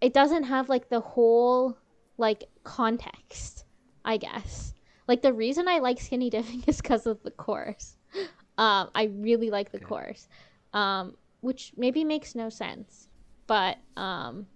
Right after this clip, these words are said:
Speaker 2: No, it does. It does.
Speaker 1: and, and I know your opinion is different 'cause you really like talking, and I, I don't know.
Speaker 2: <laughs>
Speaker 1: Um, <laughs> but that's just how I feel. Um, but I,
Speaker 2: Like,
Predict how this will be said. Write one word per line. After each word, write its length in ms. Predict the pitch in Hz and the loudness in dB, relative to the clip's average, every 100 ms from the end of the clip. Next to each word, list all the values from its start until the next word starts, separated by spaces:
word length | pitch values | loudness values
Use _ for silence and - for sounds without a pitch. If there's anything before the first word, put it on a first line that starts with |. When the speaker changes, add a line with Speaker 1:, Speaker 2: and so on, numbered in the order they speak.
| _ - | _ -14
Speaker 2:
No, 80 | 151 | -14
it 80 | - | -12
does. 340 | 87 - - - | -18 -20 -20 -20
It 100 | 92 | -20
does. 300 | 98 - _ _ - | -20 -20 _ _ 2
Speaker 1:
and, 180 | 247 - | 2 2
and 180 | 233 233 | 0 0
I 140 | 202 240 | 2 2
know 100 | 269 | 2
your 180 | 254 | 2
opinion 300 | 226 226 196 | -2 -4 -6
is 80 | 196 | -10
different 260 | 208 - - | -14 -16 -16
'cause 180 | 202 208 | -14 -8
you 100 | 202 | -6
really 220 | 196 196 | -6 -6
like 280 | - - - | -8 -12 -16
talking, 520 | - - - - - | -18 -18 -16 -16 -10
and 160 | 226 220 | -2 0
I, 140 | 214 - - - | 0 -4 -20 -16
I 220 | - 214 214 | -6 -4 -4
don't 180 | - - | -6 -12
know. 80 | - - - | -16 -16 -20
Speaker 2:
<laughs> 260 | - - - _ - - - | -20 -20 -20 _ -20 -20 -8
Speaker 1:
Um, 400 | - 214 185 240 - 240 262 | -2 -2 -2 -4 -6 -6 -4
<laughs> 360 | 254 277 240 - - - - | 2 2 2 -4 -16 -2 4
but 80 | |
that's 120 | 277 277 | 4 4
just 140 | 269 | 2
how 120 | 233 | 2
I 140 | 202 196 | 2 0
feel. 360 | - 185 - - _ _ _ _ _ _ _ _ - | -6 -8 -8 -16 _ _ _ _ _ _ _ _ -8
Um, 540 | 202 190 - - 226 - | -6 -6 -10 -12 -8 2
but 120 | 254 | 6
I, 60 | |
Speaker 2:
Like, 120 | 269 | 6